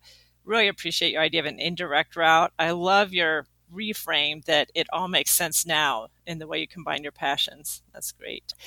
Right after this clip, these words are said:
So th-, the other sort of opening question I like to ask people in the spirit of getting to know you more is something along the lines of, "Tell us two truths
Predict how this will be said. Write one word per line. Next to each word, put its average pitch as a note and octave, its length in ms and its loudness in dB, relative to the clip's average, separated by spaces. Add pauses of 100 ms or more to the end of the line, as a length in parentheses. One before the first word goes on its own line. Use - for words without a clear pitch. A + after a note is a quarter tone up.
(540)
So C4 380 6
th-, G#3+ 180 -6
the C4 160 4
other A4 220 8
sort G#3+ 240 0
of - 80 -4
opening G3+ 360 0
question F#3 360 4
I E3+ 60 4
like E3+ 220 6
to - 120 -4
ask E3 320 6
people E3 400 0
in E3+ 120 -2
the F3+ 60 -4
spirit F#3+ 340 -2
of C#3+ 120 -4
getting F3 320 2
to F3+ 140 -6
know E3 160 -2
you E3 140 -4
more E3 460 0
is D#3 460 2
something E4 400 2
along F3+ 320 4
the F3 100 0
lines D3+ 480 2
of, D#3+ 320 0
"Tell C#4 280 -2
us - 240 0
two - 340 -4
truths - 760 -4